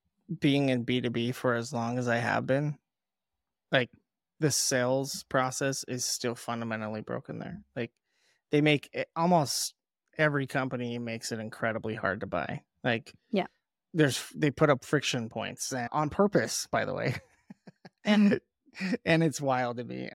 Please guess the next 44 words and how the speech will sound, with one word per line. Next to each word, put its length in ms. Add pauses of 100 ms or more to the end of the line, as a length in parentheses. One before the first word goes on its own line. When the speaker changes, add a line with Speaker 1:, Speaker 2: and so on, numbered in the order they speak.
Speaker 1:
All 80
right, 180
so 160
I 100
wanna 200
come 180
back 220
to 100
the 100
question, 640
the 100
original 380
question 300
that 60
I 40
asked 220
you 60
about 200
engagement, 540
'cause 140
I 80
wanna 240
ask 340
a 40
follow-up 340
there. 260 (560)
And 320
one 120
of 80
the 60
follow-ups 480
that 100
I 60
have 200
for 120
you 180
is, 160
like, 280 (380)
what 200
challenges 720
are 100
people 320
running 320
into 500